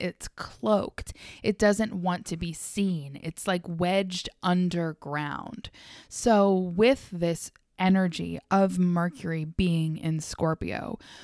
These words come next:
for this retrograde time period, it really is the time to go deep and to have the deep conversations. This is really the time where we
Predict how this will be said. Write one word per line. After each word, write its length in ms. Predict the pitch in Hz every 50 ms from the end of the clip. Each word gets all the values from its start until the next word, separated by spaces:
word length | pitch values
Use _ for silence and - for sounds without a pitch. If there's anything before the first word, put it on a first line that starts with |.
| - - -
for 640 | - - - - 214 202 196 190 190 185 180 - -
this 440 | - 202 180 202 226 240 233 - -
retrograde 640 | 185 170 175 175 - 202 196 - 190 175 170 170 -
time 420 | - - - 202 226 233 233 226
period, 560 | - - 185 151 151 - - - - - - - - - - - -
it 160 | - 226 214 -
really 600 | 202 185 180 170 190 214 233 240 254 269 269 262
is 240 | 262 254 240 208 220
the 120 | 214 202
time 800 | - - - - - - - - 254 254 233 214 190 190 185 208 -
to 120 | - - 202
go 460 | 175 165 - - 185 190 208 214 208
deep 640 | 175 160 - - 143 180 214 196 - - - - - _ -
and 160 | 185 190 185
to 80 | - 196
have 560 | - - - - 202 208 226 233 208 196 185
the 100 | 185 185
deep 480 | 170 160 165 - - 180 196 214 - -
conversations. 1300 | - - - 190 185 180 175 180 175 170 - - 170 175 214 196 - - - - - - - - - - - - - - - -
This 260 | - 226 240 226 - -
is 340 | - 240 233 233 214 190 180
really 500 | 170 165 165 170 190 196 196 208 208 208
the 140 | 185 190 185
time 720 | - - - - - 190 196 208 202 185 175 165 165 165 - - - - - - _ -
where 260 | 190 196 190 190 190
we 380 | 185 175 180 180 185 196 202